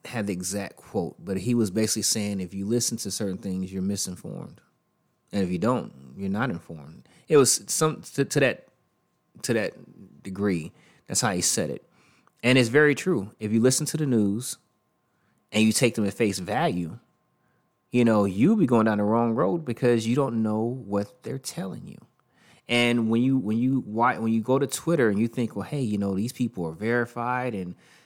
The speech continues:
and, you know, these tweets, they, they, you know, they, they gotta be, it has to be the truth." Because, because, 'cause you're dependent on, on them to police. And honestly, if I'm tweeting something, I don't need Twitter to police it.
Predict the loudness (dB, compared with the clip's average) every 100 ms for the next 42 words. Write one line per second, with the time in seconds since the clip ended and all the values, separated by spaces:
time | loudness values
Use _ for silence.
0 | _ -6 -4 -2 -2 -2 -2 -6 -8 -6
1 | -4 -6 -4 -4 -2 -4 -4 -2 -2 -2
2 | -4 -4 -4 -2 -2 -2 -6 -6 0 0
3 | 0 -4 -6 -6 -4 -6 -10 _ _ _
4 | _ _ _ _ _ _ _ _ _ _
5 | _ _ _ _ _ _ -2 4 4 4
6 | 2 2 2 0 0 -6 -10 -18 -20 -10
7 | -4 -2 -2 0 2 2 0 0 0 2
8 | 2 2 -2 -6 -4 -4 -4 -4 -6 -8
9 | _ _ _ _ _ 0 4 4 4 2
10 | 2 2 2 0 0 0 2 -2 -4 -2
11 | -2 0 -2 -4 -6 -6 -8 -14 -16 -14
12 | -16